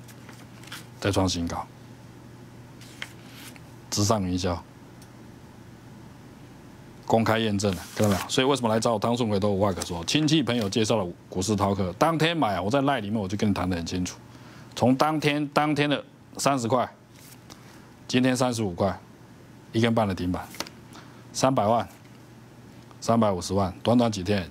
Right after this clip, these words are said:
一缸、两缸、三缸、三缸的代志，啊，买一缸、两缸、三缸，钱难赚，钱到底应该怎么赚？朱颜辞镜，花指数最是人间呐、他留不住。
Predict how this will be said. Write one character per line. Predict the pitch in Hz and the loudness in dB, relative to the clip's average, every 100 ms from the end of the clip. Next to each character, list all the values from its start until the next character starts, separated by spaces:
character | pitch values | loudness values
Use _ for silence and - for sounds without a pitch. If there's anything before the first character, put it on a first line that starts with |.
| - | -8
一 | - | -2
缸、 | 120 120 | 2 2
两 | 95 | 2
缸、 | 95 113 | 0 0
三 | 107 110 104 | 0 0 2
缸、 | 113 117 | 0 0
三 | 113 113 110 | 0 0 2
缸 | 123 | 2
的 | 120 | 2
代 | 107 - | -2 -6
志， | - - - - - - - - | -10 -12 -14 -20 -20 -20 -16 -6
啊， | 107 95 - - - - - | -4 -4 -8 -20 -20 -20 0
买 | 156 175 98 - - - - - - - - - | 2 2 0 -8 -18 -18 -20 -20 -20 -20 -18 -8
一 | 107 | 0
缸、 | 123 123 | 2 2
两 | 101 | 2
缸、 | 101 110 | 2 2
三 | 104 92 | 2 0
缸， | 98 101 95 - - - - - - - - - - - - - - - - - - - - - - | 2 0 -2 -16 -20 -20 -20 -20 -20 -20 -20 -20 -20 -20 -20 -10 -10 -10 -20 -20 -20 -16 -12 -10 -2
钱 | 107 | 2
难 | 110 110 | 4 4
赚， | 123 107 | 2 2
钱 | 107 | 2
到 | 110 135 | 2 0
底 | 110 101 | 0 -4
应 | 104 | 0
该 | 110 107 | 2 2
怎 | 92 | 0
么 | 82 | -6
赚？ | 90 90 - - - - | -2 -2 -4 -14 -14 0
朱 | 120 120 | 4 4
颜 | 107 | 4
辞 | 107 113 | 2 0
镜， | 120 160 139 92 - | 2 2 2 -2 -4
花 | 98 92 | -2 -2
指 | 92 87 | -4 -4
数 | 110 104 82 - - | 0 0 -2 -8 -6
最 | - 117 | 0 0
是 | 87 - 104 87 | 0 -2 -2 -2
人 | 90 104 | 0 0
间 | 104 117 117 | 2 2 2
呐、 | 85 | 0
他 | - 101 | -2 -2
留 | 92 | -2
不 | 87 95 | -4 -4
住。 | - | -2